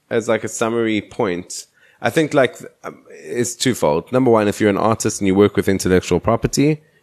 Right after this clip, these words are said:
you should get into a, a, an idea of the laws and how it works. Um, and there's, you know, that's why we've tried to put content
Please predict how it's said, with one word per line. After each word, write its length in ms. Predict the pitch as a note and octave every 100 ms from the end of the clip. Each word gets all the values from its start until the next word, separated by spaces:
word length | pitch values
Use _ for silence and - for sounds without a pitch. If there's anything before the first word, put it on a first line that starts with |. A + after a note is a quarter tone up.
| _ -
you 100 | -
should 180 | - F2+
get 140 | F#2
into 180 | F2 - -
a, 260 | F2+ - D#2
a, 180 | -
an 100 | F2
idea 420 | F2 E2 G2 F2+ E2
of 420 | C2+ E2+ D#2+ -
the 80 | E2+
laws 320 | E2+ E2+ -
and 100 | D#2+
how 180 | F2+ E2+
it 120 | D#2
works. 500 | G#2+ F3 - - - _ _ _ -
Um, 460 | F#2+ F2 E2+ F2 E2 _ _ -
and 560 | G2 F2+ E2+ D#2+ D#2+ - - -
there's, 300 | F2+ E2 -
you 80 | F#2
know, 140 | D#2+
that's 180 | F2 E2+
why 60 | F2
we've 180 | E2 -
tried 220 | F#2 F2
to 60 | -
put 180 | E2+
content 480 | - F2+ E2+ E2+ D#2